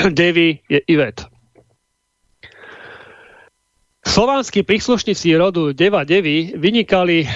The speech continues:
nad neolitikmi výzorom, zrastom a vedickými znalosťami.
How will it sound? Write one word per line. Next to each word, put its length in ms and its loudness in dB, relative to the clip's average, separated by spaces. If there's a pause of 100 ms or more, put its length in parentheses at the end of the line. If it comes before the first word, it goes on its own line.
nad 160 0
neolitikmi 720 0
výzorom, 560 0
zrastom 640 -2
a 160 -2
vedickými 640 0
znalosťami. 720 -2